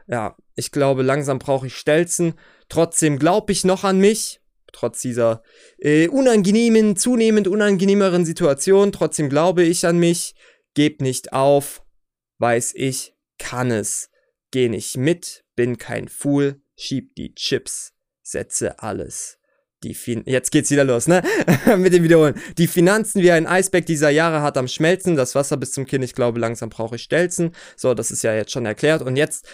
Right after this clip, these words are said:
kommt noch mal eine Poker, ähm, Analogie. Trotzdem glaub ich noch an mich. Äh, was ja sowieso immer wichtig ist. Glaubt an euch. Hab ich jetzt, glaub, auch schon dreimal gesagt. Ähm,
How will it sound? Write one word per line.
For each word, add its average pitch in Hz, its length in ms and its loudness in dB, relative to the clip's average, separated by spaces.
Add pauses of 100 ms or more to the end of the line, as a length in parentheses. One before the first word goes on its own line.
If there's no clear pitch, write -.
kommt 147 180 0
noch 139 140 0
mal 135 160 2
eine 127 120 0
Poker, 202 560 2 (220)
ähm, 143 400 4
Analogie. 151 600 0 (200)
Trotzdem 170 380 0
glaub 170 240 2
ich 170 100 -6
noch 170 160 0
an 160 140 2
mich. 190 280 2 (400)
Äh, 135 240 2
was 123 180 -2
ja 131 80 -6
sowieso 120 340 0
immer 160 220 6
wichtig 175 280 0
ist. 208 180 4
Glaubt 226 260 2
an 240 100 4
euch. 262 200 2 (200)
Hab 156 120 0
ich 156 60 -4
jetzt, - 240 -2
glaub, 151 220 0
auch 170 120 2
schon 190 140 0
dreimal 208 300 0
gesagt. 240 380 -2 (260)
Ähm, 160 280 0